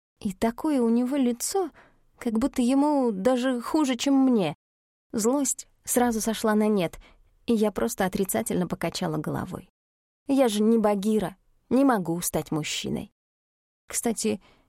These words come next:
почему она вообще принимает женский облик? Я бы точно выбрала мужской. Потому что обычно сила женщины в ее слабости,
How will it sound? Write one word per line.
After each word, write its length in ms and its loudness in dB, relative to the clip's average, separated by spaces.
почему 420 2
она 300 2
вообще 640 0
принимает 640 2
женский 580 0
облик? 480 -4
Я 200 -2
бы 120 0
точно 400 0
выбрала 400 0
мужской. 560 -4
Потому 320 0
что 180 2
обычно 800 2
сила 480 2
женщины 600 2
в 40 0
ее 320 2
слабости, 840 0